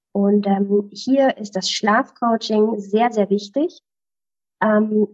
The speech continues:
um wieder die Rhythmus, ne, den Rhythmus zu bekommen, den Tag-Nacht-Rhythmus richtig einzuhalten, ähm, dass man auch tagsüber durchaus seine Pausen nimmt, auch seine Schlafpausen,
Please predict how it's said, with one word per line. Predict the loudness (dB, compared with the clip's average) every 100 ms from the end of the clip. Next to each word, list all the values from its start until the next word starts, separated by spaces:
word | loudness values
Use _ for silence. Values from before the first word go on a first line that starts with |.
| -2
um | 2 2 2
wieder | 0 0
die | 0 -2
Rhythmus, | -4 -4 0 0 0 -6 -16 -4
ne, | -2 0
den | 0
Rhythmus | -2 -2 -2 -4
zu | -6 -8
bekommen, | -6 -2 -2 -2
den | -2 -2 -2 -4
Tag-Nacht-Rhythmus | -2 -2 0 0 0 -4 -4 -2 0 0 -2
richtig | -6 -8 -6
einzuhalten, | -2 -2 -2 -4 -2 -2 0 0 0 -6 _ _ _ 0
ähm, | 0 0 0 -2 -2 _
dass | -4 -2
man | -2 -2
auch | -6 -8
tagsüber | -2 0 0 -4 -8 -2 0 0 -4 _ -2
durchaus | 0 0 0 0 2 0 -4 -6
seine | 0 0 0
Pausen | 0 2 2 0 -4
nimmt, | 0 2 0 -2
auch | -6
seine | -4 -2 -2
Schlafpausen, | -2 0 -2 -2 0 0 2 0